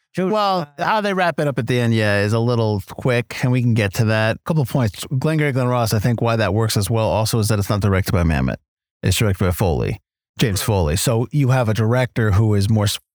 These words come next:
Speaker 2: familiar with film, and I think he could probably add those elements subconsciously or not.
Speaker 1: That's true, yeah. I mean, also the fact that that's a more contained story.
Speaker 2: Yeah, but I understand what you're saying in terms of, especially 'cause I'm, when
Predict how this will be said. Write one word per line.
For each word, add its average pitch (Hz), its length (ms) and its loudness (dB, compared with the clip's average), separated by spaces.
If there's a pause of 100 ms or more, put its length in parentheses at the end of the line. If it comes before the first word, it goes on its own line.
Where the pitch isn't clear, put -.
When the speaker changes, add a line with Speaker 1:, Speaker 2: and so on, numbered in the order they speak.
(100)
Speaker 2:
familiar 117 420 0
with 95 140 0
film, 85 380 2
and 82 80 2
I 92 80 2
think 98 260 0
he - 100 -2
could 107 140 0
probably 98 720 0 (200)
add 101 180 2
those 113 180 0
elements 127 540 -2 (280)
subconsciously 110 680 2
or 98 60 0
not. 98 300 0 (540)
Speaker 1:
That's 180 220 -2
true, 170 180 -2
yeah. 156 500 0
I 180 60 -2
mean, 190 220 0
also 202 320 -2
the 170 100 -4
fact 175 240 -4
that 170 260 -2
that's 156 280 -2
a 156 80 0
more 143 280 0
contained 139 720 0 (440)
story. 165 580 -2 (220)
Speaker 2:
Yeah, 202 220 0
but 196 280 -4
I 226 200 -2
understand 220 280 -2
what 175 60 0
you're 156 80 0
saying 156 260 -2
in 135 80 0
terms 127 260 0
of, 113 300 0
especially 165 460 -2
'cause 143 180 -2
I'm, 156 360 0
when 123 440 0